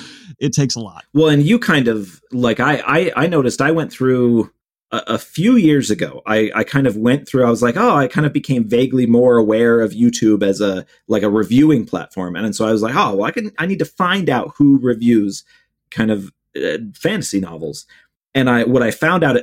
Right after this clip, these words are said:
Speaker 2: at the time anyways, and this may have changed a lot 'cause I, I'm not always paying attention, but, like, at the time I found that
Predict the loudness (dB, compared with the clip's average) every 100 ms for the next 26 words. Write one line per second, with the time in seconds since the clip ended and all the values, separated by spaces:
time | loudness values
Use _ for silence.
0 | -2 -4 -4 -4 -2 -2 0 0 -2 -10
1 | -12 -8 -2 -2 0 0 0 -2 -2 -2
2 | -2 -6 -6 -4 -4 -6 -16 -8 -4 -4
3 | -6 _ -2 0 2 2 4 2 0 -4
4 | -2 -4 -6 -16 -20 -20 _ _ _ 0
5 | 2 2 -2 -4 0 0 2 0 -2 -2
6 | 0 0 -2 _ _ _ _ _ -18 -6
7 | -4 -4 -6 -12